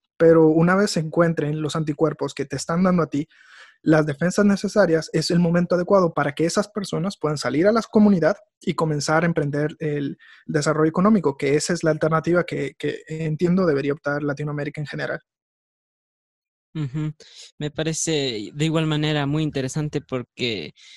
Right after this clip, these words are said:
Speaker 2: este es un tema muy, eh, o sea, muy, eh, a la vez criticado, muy amplio, se podría
Speaker 1: Ujú.
Speaker 2: decir de esta manera. Pero yo personalmente también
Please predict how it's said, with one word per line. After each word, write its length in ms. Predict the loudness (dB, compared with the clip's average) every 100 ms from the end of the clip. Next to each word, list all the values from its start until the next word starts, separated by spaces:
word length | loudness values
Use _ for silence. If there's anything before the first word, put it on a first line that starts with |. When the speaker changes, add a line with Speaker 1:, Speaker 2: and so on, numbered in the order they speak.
| -20 -10
Speaker 2:
este 540 | -8 -2 0 2 0
es 80 | -2
un 120 | -4
tema 520 | -2 -2 0 0 0
muy, 880 | 0 0 2 2 2 0 -2 -6 -8 -6
eh, 140 | -4
o 60 | -2
sea, 240 | -2 -2
muy, 500 | -2 0 0 -2 -6 _
eh, 100 | -8
a 80 | -4
la 120 | -2
vez 160 | -2 -4
criticado, 540 | -6 -6 -4 -2 0
muy 800 | -2 -2 0 0 0 -2 -4 -10 -14 -20 -12 -2
amplio, 460 | 0 0 -2 -2
se 120 | -4
podría 240 | -4 0 0
Speaker 1:
Ujú. 100 | 2
Speaker 2:
decir 160 | 0
de 60 | 0
esta 180 | -4 -6
manera. 380 | -4 -4 -6 -14 _ -20 -20 _
Pero 140 | -2
yo 160 | 0 0
personalmente 720 | -2 -2 0 0 0 0 -2
también 680 | -2 -2 0 -2 -2 -6